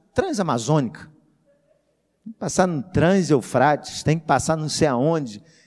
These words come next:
Tem governador, tem que levar carta. Eu vou precisar de madeira." Ele tem noção.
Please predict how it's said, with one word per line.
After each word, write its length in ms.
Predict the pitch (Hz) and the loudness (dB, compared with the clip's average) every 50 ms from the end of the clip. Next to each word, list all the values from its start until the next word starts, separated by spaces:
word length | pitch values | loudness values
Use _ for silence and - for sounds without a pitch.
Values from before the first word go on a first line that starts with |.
| _ _ | _ _
Tem 160 | - 170 175 | 0 0 0
governador, 880 | 165 151 139 127 156 160 151 156 147 127 107 110 120 147 165 165 156 135 | 0 -2 0 2 2 2 2 2 0 -2 0 2 4 4 6 6 4 2
tem 220 | 127 - 160 165 | 2 0 0 0
que 100 | 160 175 | 0 2
levar 320 | 151 147 143 131 139 151 139 | 2 2 2 2 0 -2 -2
carta. 560 | - - - 135 139 151 143 127 - - 123 - - - - - | -4 -2 0 2 2 2 0 -2 -4 -10 -12 -12 -14 -20 -2 0
Eu 100 | 151 151 | 0 2
vou 140 | 143 170 180 | 4 2 0
precisar 400 | 180 190 175 160 - - 170 170 | 2 0 0 0 2 2 0 0
de 100 | 156 160 | 0 -2
madeira." 480 | 160 156 135 117 117 143 156 165 151 | -2 -2 -2 0 0 2 2 2 2
Ele 160 | 151 160 185 | 2 2 0
tem 200 | 170 - 214 226 | 2 2 2 2
noção. 840 | 226 233 277 320 311 - - - - 233 233 226 202 147 196 - | 4 4 4 2 2 0 -2 0 2 2 4 4 2 0 -2 -6